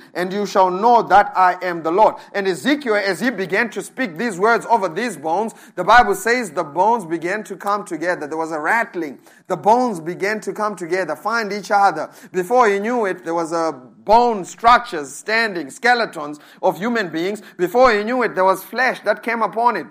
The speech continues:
He prophesied flesh. He spoke skin. There was skin upon these bones. He spoke breath into them. There was breath. Before he knew it,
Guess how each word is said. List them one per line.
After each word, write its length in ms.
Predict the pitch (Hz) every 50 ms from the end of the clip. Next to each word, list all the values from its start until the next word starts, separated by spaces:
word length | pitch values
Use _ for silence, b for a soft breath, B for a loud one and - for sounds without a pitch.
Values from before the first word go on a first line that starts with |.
| -
He 80 | - 151
prophesied 640 | - 156 175 180 175 196 190 175 202 202 196 196 -
flesh. 360 | - 220 247 240 208 151 - B B B B B
He 120 | - 147 156
spoke 460 | - - - 220 240 240 220 - -
skin. 540 | - - - - 262 277 269 247 196 160 147
There 100 | 165 175
was 200 | 180 170 - -
skin 460 | - - - 233 269 294 285 262 214
upon 340 | 190 - - 202 190 190 175
these 200 | 160 160 165 156
bones. 320 | 147 165 170 202 220 208 214 B B B
He 120 | - 185 170
spoke 380 | - - 233 247 254 208 170
breath 380 | 160 170 214 247 269 269 - 254
into 260 | 262 269 247 - 202
them. 200 | 165 175 175 175
There 100 | 165 190
was 160 | 190 190 170
breath. 540 | 156 151 175 240 269 220 - - - - -
Before 360 | - 196 190 - 285 294 285 240
he 160 | 247 285 285
knew 240 | 285 302 302 277 214
it, 180 | 208 226 214